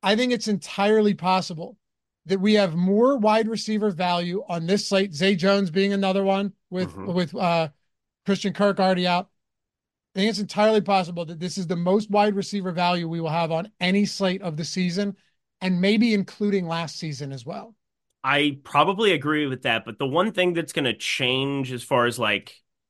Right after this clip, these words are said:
Speaker 2: I, I still think we're gonna have an incredible slate where you're not gonna wanna leave any salary on the table, is Tyreek Hill should play.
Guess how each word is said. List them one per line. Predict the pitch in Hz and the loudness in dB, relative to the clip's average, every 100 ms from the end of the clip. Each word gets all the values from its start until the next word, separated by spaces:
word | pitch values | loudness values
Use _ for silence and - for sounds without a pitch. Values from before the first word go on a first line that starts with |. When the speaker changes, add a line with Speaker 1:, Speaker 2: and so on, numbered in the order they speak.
| _ _ - | _ _ -2
Speaker 2:
I, | 151 165 170 | 0 4 2
I | |
still | 165 170 160 | 2 2 2
think | 165 139 | 0 -2
we're | 143 | 0
gonna | 139 | 0
have | 131 135 | 0 0
an | 123 | 0
incredible | 117 113 131 127 123 | -4 -4 -4 -2 -4
slate | - 123 123 | -6 -4 -2
where | 123 | 0
you're | 123 | 0
not | 123 | 0
gonna | 127 120 | -2 -2
wanna | 120 117 | -2 -2
leave | 117 110 | -4 -4
any | 117 113 | -4 -4
salary | 120 104 131 139 | -2 0 0 0
on | 147 | -2
the | 139 | -2
table, | 170 165 170 | -2 -2 -4
is | 135 | -4
Tyreek | 175 151 139 | -2 -2 -2
Hill | 131 117 107 | -4 -6 -4
should | - 110 | -6 -6
play. | - 107 107 | -6 -8 -8